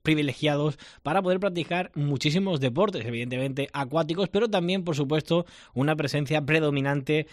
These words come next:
del golf. Y es que a partir del lunes que viene y hasta el miércoles se celebra en Isla Canela la que es la final de la International Golf League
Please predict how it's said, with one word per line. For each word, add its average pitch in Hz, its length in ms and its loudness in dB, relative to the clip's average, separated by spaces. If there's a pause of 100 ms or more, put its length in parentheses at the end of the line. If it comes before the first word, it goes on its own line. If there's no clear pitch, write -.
(160)
del 151 480 0
golf. 131 460 2
Y 147 140 2
es 180 100 0
que 220 300 2 (180)
a 147 160 0
partir 151 320 0
del 240 140 2
lunes 220 200 2
que 185 120 2
viene 175 280 2
y 147 100 -2
hasta 131 220 -2
el 123 80 0
miércoles 151 540 0 (160)
se 139 160 -2
celebra 170 560 0
en 135 200 0
Isla 120 200 0
Canela 139 460 0 (540)
la 135 220 2
que 143 140 2
es 185 140 4
la 202 160 6
final 190 320 2
de 175 80 0
la 151 80 2
International 147 580 0
Golf 147 280 2
League 147 280 2